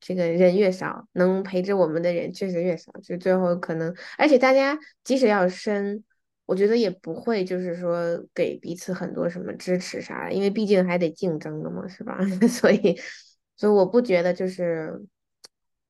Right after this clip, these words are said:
会，怎么说呢？就是还是担心自己支持比较少吧，其实身边。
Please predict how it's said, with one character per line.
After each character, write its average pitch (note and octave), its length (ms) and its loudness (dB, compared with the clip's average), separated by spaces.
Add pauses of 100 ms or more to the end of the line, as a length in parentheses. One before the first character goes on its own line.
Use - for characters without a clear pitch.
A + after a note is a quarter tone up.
(840)
会， F#3+ 720 -2 (120)
怎 F3+ 120 -8
么 D#3 80 -4
说 F3 180 -10
呢？ F3+ 160 -8 (160)
就 - 120 -6
是 G3 100 -2
还 F#3 160 2
是 G#3 100 -2
担 A3 240 4
心 A3 200 4
自 G#3+ 120 -4
己 E3+ 240 -4
支 F#3+ 200 -4
持 F3 180 -2
比 D#3 100 -6
较 E3+ 200 -2
少 - 340 -12
吧， - 160 -12
其 - 160 -14
实 - 160 -18
身 - 260 -14
边。 - 280 -14